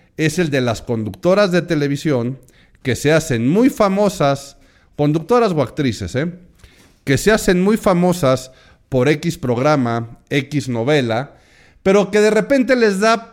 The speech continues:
el gusano de que también quieren cantar. Pero voltean a ver y cuando quieren entrarle al medio y cuando quieren entrarle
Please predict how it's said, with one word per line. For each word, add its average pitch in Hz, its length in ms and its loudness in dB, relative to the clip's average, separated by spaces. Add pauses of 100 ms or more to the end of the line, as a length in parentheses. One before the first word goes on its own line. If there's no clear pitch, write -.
(120)
el 170 160 0
gusano 220 500 0
de 196 120 -2
que 185 100 -4
también 196 340 -2
quieren 214 280 -4
cantar. 196 640 -4 (680)
Pero 190 200 4
voltean 220 440 2
a 240 80 4
ver 208 360 0 (600)
y 160 160 0
cuando 156 720 0
quieren 247 400 2
entrarle 165 960 0 (440)
al 120 280 2
medio 123 800 2
y 113 60 -10
cuando 104 360 -6
quieren 185 320 0
entrarle 127 720 0